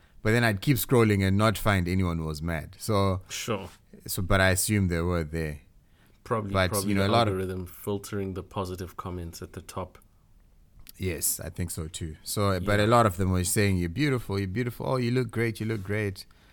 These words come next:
Speaker 1: right? Uh, you know, so, you know, I don't know.
Speaker 2: And,
Speaker 1: I
Speaker 2: and
Speaker 1: mean,
Speaker 2: I'm
Speaker 1: I,
Speaker 2: sure
Speaker 1: I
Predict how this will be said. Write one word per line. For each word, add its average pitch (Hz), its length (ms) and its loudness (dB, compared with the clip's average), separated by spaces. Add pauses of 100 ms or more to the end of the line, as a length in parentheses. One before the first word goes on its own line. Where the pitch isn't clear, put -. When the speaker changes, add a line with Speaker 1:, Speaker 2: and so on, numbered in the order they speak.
(180)
Speaker 1:
right? 95 400 -2 (880)
Uh, 85 540 0
you - 120 -8
know, 156 260 2
so, 123 520 0 (640)
you 110 100 -2
know, 98 240 -2
I 117 120 -2
don't 127 120 -2
know. 95 280 -2 (600)
Speaker 2:
And, 123 160 0
Speaker 1:
I 113 180 2
Speaker 2:
and 113 100 4
Speaker 1:
mean, 107 80 4
Speaker 2:
I'm 123 200 4
Speaker 1:
I, - 20 -2
Speaker 2:
sure - 200 0
Speaker 1:
I 123 40 6